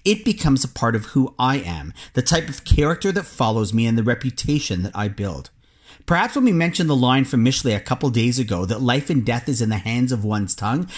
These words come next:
perhaps that isn't simply referring to the impact on other people's lives, but to our own. The way we live and die will be inextricably tied to the words that we use and share.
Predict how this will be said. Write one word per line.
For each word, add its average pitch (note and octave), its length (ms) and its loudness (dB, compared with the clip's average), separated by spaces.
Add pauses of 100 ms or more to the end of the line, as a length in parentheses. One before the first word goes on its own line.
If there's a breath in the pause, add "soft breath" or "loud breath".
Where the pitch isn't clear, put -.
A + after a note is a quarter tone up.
(140 loud breath)
perhaps G#3 320 0
that - 260 -4
isn't C4 280 0
simply A#3 300 -2
referring G3 400 0
to - 100 -4
the C#3+ 220 0
impact E3 500 -4
on A#2+ 260 0
other F#3+ 240 2
people's F2 420 -8
lives, D#2+ 480 -6 (360)
but A2 140 -8
to B2 160 0
our A2+ 200 -2
own. A#2 320 -4 (600 loud breath)
The B2+ 100 4
way D3+ 240 4
we G3+ 200 2
live D#3+ 480 2
and A2+ 240 0
die B2+ 460 0
will C#3+ 160 2
be B2+ 260 2
inextricably E3+ 800 -2
tied G2+ 600 -4
to - 100 -8
the A#2 100 0
words A#2+ 500 0
that F3 120 -6
we F3+ 80 -2
use G2 580 -2
and F#2+ 160 -6
share. E2+ 500 -8